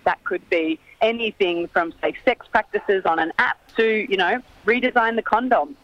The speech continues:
And finally, we have a sort of a catch-all, because sometimes people come to these hackathons with their own ideas already. I know we have a dad that's really interested in improving sex ed for kids. So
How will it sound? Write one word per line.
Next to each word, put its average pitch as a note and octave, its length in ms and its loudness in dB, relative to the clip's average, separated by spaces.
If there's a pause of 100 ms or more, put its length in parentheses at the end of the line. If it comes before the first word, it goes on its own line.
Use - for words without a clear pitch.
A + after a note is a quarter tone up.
(640)
And G#3 520 0 (240)
finally, G#3+ 380 0
we F#3+ 140 2
have G3+ 220 2
a F#3+ 180 2 (100)
sort C4 140 2
of C4+ 120 -6
a A#3+ 100 0
catch-all, F#3 580 0
because F3 360 -2
sometimes G3+ 460 0
people F3+ 200 -2
come A3 260 -2
to G#3 80 -8
these F3 180 0
hackathons F3 500 -2
with - 100 -4
their E3 120 2 (100)
own E3 260 -2
ideas D#3+ 480 -2
already. D#3 440 2
I D3+ 80 0
know D#3+ 180 0
we D#3+ 120 -6
have D#3 260 2 (300)
a F#3 100 4 (100)
dad E3+ 380 2
that's - 200 -6
really F3 180 0
interested F3+ 500 -2
in - 140 0
improving E3+ 600 0
sex E3+ 240 0
ed D#3+ 220 2
for - 80 -2
kids. C4+ 420 0 (140)
So F#3+ 140 6